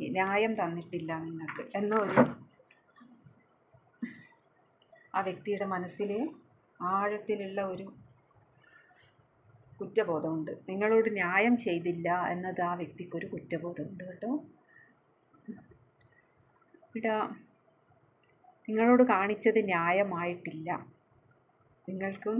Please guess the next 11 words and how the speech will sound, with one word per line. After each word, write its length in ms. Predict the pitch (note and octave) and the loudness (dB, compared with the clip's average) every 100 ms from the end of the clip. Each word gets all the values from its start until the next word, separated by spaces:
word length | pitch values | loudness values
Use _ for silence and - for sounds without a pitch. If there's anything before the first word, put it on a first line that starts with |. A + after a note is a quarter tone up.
| D4+ - - - - | -2 -8 -20 -20 -8
നിങ്ങൾക്ക് 380 | - G3+ G#3 G#3 | 0 2 2 4
തരേണ്ട 280 | G3 F3+ F#3 F#3+ F#3 - - - - _ _ _ _ _ _ _ - _ _ _ _ _ - | 4 2 2 4 4 0 -10 -10 -16 _ _ _ _ _ _ _ -20 _ _ _ _ _ -20
സ്നേഹവും 600 | - F#3+ F#3+ G3 G#3 F#3+ E3+ F3 - _ _ _ - | -10 -4 -4 -2 -2 -2 -4 -10 -18 _ _ _ -12
എല്ലാം 440 | F3 G3+ A3+ A#3+ A#3 - - _ _ _ _ _ _ - - - _ _ _ _ - | -8 -2 4 6 4 0 -14 _ _ _ _ _ _ -18 -18 -20 _ _ _ _ -20
കൃത്യമായി 460 | - - A3+ A3 A3 F#3+ | -10 0 4 4 4 0
തന്നിട്ടില്ല. 600 | F3+ A3 A#3 G3+ E3+ D3+ B2 - | 2 0 -2 -8 -4 -2 -2 -4
അതാണ് 240 | E3+ G#3 A3 | 0 0 2
ആ 20 | F#3+ | -2
വ്യക്തി 300 | F3+ - E3+ - - _ _ _ _ _ _ _ _ - | -4 -8 -14 -16 -18 _ _ _ _ _ _ _ _ -6
മനസ്സിൽ. 340 | G3 F#3 F#3+ F#3 - - - _ _ _ _ - _ - _ _ _ _ - _ _ _ _ _ _ _ _ _ _ - G3 - - | -6 -6 -8 -8 -8 -16 -20 _ _ _ _ -20 _ -20 _ _ _ _ -20 _ _ _ _ _ _ _ _ _ _ -16 -16 -16 -14
Six 260 | - - | -14 -10